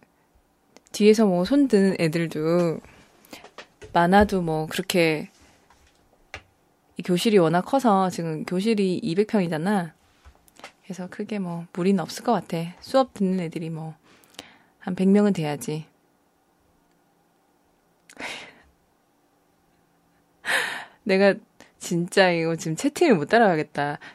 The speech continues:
오늘 처음 본 사람은 진짜 당황할 수도 있는데, 다음 주는 안 그럴 거야. 걱정 마. 진짜 걱정 마.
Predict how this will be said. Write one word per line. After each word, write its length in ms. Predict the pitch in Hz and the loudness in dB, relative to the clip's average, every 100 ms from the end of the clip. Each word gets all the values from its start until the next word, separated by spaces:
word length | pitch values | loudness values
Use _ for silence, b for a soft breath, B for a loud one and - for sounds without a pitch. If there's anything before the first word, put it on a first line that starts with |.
| B - | B 2
오늘 320 | 202 240 277 | 6 8 8
처음 300 | 262 339 349 | 6 6 6
본 160 | 311 277 | 4 4
사람은 360 | 254 240 220 | 6 6 4
진짜 160 | 190 170 | 2 0
당황할 380 | 170 175 226 233 | 0 2 4 4
수도 200 | - 175 | 2 -4
있는데, 280 | 160 165 180 | -4 -2 -2
다음 300 | - 196 285 | 6 6 6
주는 560 | 311 285 285 285 226 - | 4 6 6 8 6 6
안 160 | - 208 | 8 10
그럴 260 | - 277 - | 12 10 10
거야. 280 | - 233 240 | 8 10 8
걱정 380 | 202 220 269 | 6 8 10
마. 260 | 226 175 190 | 10 10 8
진짜 320 | - 220 240 | -2 -2 2
걱정 300 | 285 220 285 | 2 4 2
마. 240 | 254 185 | 4 2